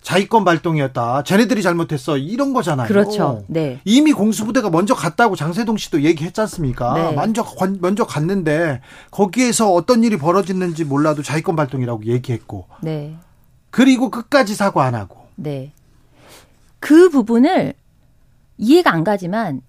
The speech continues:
Speaker 2: 그거를 어린아이의 정신세계라고 딱 생각하면은 모든 게 아기가 다 맞아요.
Speaker 1: 그래요?
Speaker 2: 그게 그거잖아요. "내가 안 했어! 내가 공수부대 보낸 게 아니라 쟤네가 폭도야.
Speaker 1: 네, 폭동이라고
Speaker 2: 쟤네가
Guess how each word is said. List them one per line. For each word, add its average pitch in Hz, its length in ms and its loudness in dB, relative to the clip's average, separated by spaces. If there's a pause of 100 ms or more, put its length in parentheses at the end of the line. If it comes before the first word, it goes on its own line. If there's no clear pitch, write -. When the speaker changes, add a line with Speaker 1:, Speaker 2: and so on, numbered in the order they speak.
(200)
Speaker 2:
그거를 277 380 2
어린아이의 311 600 4
정신세계라고 247 840 2
딱 - 180 -4
생각하면은 233 680 0 (220)
모든 226 360 0
게 294 80 0
아기가 156 300 -6
다 - 180 -10
맞아요. 139 380 -10 (160)
Speaker 1:
그래요? 143 340 -2
Speaker 2:
그게 285 200 4
그거잖아요. 262 420 4
"내가 330 260 4
안 226 100 0
했어! 349 440 2 (960)
내가 370 560 6
공수부대 320 500 4
보낸 240 220 2
게 269 80 4
아니라 226 460 0 (160)
쟤네가 453 340 6
폭도야. 214 760 0
Speaker 1:
네, 233 160 4
폭동이라고 262 420 4
Speaker 2:
쟤네가 381 120 2